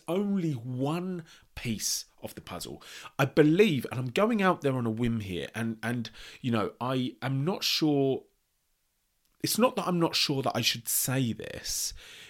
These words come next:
it's more, I think I should be confident with myself a little bit more and give myself a little bit more credit to say this,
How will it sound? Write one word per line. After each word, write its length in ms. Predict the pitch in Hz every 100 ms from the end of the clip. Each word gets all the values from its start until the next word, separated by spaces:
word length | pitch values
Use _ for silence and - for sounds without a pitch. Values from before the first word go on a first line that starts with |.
| -
it's 280 | 151 151 143
more, 600 | 165 202 214 220 208 202 - - _ _ _ _ _ _ _ _ _ _ - _ -
I 60 | -
think 340 | - 180 170 - -
I 60 | 135
should 200 | - 135
be 100 | 143
confident 800 | - - 151 - 143 120 101 82 _ _ -
with 180 | 113
myself 760 | 110 98 - 101 85 73 - - _ _
a 60 | 120
little 240 | 117 113
bit 200 | 110 110
more 520 | 101 110 101 78 - - - - - -
and 180 | 123 113
give 200 | 151 151
myself 440 | 147 139 143 127
a 40 | 131
little 260 | 123 117
bit 180 | 120 -
more 440 | 117 120 127 123
credit 580 | - - 110 76 64 - -
to 200 | - 113
say 300 | - - 67
this, 380 | - - -